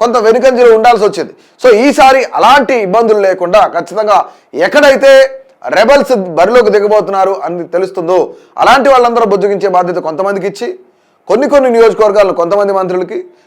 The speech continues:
కొన్ని మున్సిపాలిటీలను ఎమ్మెల్యేలకి ఇట్లా డివైడ్ చేసుకుంటూ వెళ్ళాలి. ఖచ్చితంగా ఏది ఏమైనా సరే అధికార కాంగ్రెస్ పార్టీ మున్సిపల్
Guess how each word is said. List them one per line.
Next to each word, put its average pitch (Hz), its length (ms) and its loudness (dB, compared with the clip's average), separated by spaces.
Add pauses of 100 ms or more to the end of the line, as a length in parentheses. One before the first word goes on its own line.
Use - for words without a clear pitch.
(100)
కొన్ని 247 220 0
మున్సిపాలిటీలను 226 640 0
ఎమ్మెల్యేలకి 208 460 0
ఇట్లా 214 120 -2 (100)
డివైడ్ 247 300 2
చేసుకుంటూ 226 400 0
వెళ్ళాలి. 196 300 2 (400)
ఖచ్చితంగా 262 400 0 (100)
ఏది 254 240 4
ఏమైనా 226 220 0 (100)
సరే 208 140 0 (140)
అధికార 226 280 2 (120)
కాంగ్రెస్ 190 380 -4
పార్టీ 170 240 -2 (520)
మున్సిపల్ 226 420 -2